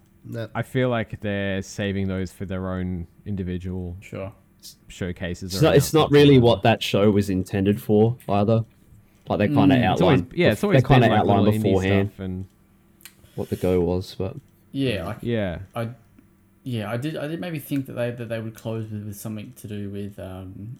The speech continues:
Speaker 3: Horizon, maybe, like, a release date or something like that, or just something, or a new gameplay trailer or something like that. But, um,
Speaker 1: If they were gonna talk about one of their big first party games, it was definitely going to be that. But yeah,
Speaker 3: Yeah.
Speaker 1: I, I'm with the other boys. I'm not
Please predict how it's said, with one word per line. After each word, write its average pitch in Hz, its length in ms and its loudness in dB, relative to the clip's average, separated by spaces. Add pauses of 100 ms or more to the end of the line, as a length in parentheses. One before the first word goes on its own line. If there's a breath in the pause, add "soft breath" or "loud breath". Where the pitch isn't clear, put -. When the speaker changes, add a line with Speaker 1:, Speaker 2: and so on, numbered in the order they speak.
(120)
Speaker 3:
Horizon, 101 460 -12
maybe, 98 200 -10
like, 92 240 -14
a 92 240 -14
release - 300 -16
date 101 200 -16
or 98 80 -12
something 104 280 -14
like 101 160 -14
that, - 220 -16 (160)
or 101 120 -16
just 104 160 -16
something, 101 400 -12
or 110 160 -6
a - 20 -6
new 113 180 -4
gameplay 98 400 -12
trailer 95 380 -14
or 98 80 -14
something 110 480 -14 (100)
like 107 240 -18
that. 113 140 -18 (140)
But, 104 200 -18 (120)
um, 104 160 -16
Speaker 1:
If 127 160 -10
they 135 100 -4
were 135 100 -4
gonna 165 220 -6
talk 98 240 -8
about 87 240 -10
one 87 140 -12
of 85 160 -14
their 85 120 -12
big 76 240 -16
first - 280 -14
party 69 200 -20
games, 78 300 -16
it 60 60 -16
was 87 140 -14
definitely 85 320 -12
going 78 300 -14
to - 80 -20
be 95 140 -10
that. 98 320 -12
But 82 220 -14 (460)
yeah, 95 300 -8
Speaker 3:
Yeah. - 140 -14
Speaker 1:
I, 90 160 -10 (240)
I'm 90 140 -12
with 85 120 -14
the 76 80 -16
other 76 140 -16
boys. 80 300 -14
I'm 85 120 -14
not 82 160 -14